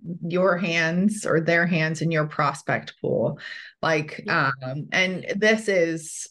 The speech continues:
Speaker 1: something that both Amanda and I love, we talk about all the time. And that was one of the reasons why we were super stoked to have you on this call, because that's a very like-minded, um, mindset that all of us have. And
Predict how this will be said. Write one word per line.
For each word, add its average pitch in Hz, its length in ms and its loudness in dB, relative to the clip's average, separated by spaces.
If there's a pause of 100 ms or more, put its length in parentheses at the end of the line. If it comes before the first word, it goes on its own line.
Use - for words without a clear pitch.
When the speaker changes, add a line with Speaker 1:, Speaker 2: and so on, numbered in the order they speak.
Speaker 1:
something 180 420 0
that 151 260 0 (760)
both 175 420 4 (340)
Amanda 208 340 6
and 190 160 2
I 185 120 2
love, 180 360 2
we 165 80 2
talk 175 260 -2
about 151 200 0
all 160 100 0
the 156 140 -6
time. 147 320 0
And 151 120 -2
that 151 140 -2
was 165 220 -4
one 180 260 2
of 175 80 0
the 170 80 -2
reasons 165 380 -4
why 160 100 2
we 156 60 -2
were 156 180 -2
super 160 380 0
stoked 135 380 0
to 170 100 -2
have 147 180 0
you 147 140 -2
on 151 120 -4
this 156 160 -6
call, 262 260 2
because 175 360 2 (340)
that's 180 200 0
a 180 40 6
very 185 360 4
like-minded, 165 880 -2 (360)
um, 151 680 0 (680)
mindset 190 680 2
that 165 140 0
all 165 240 0
of 165 80 -4
us 160 200 -4
have. 147 420 0
And 196 240 -2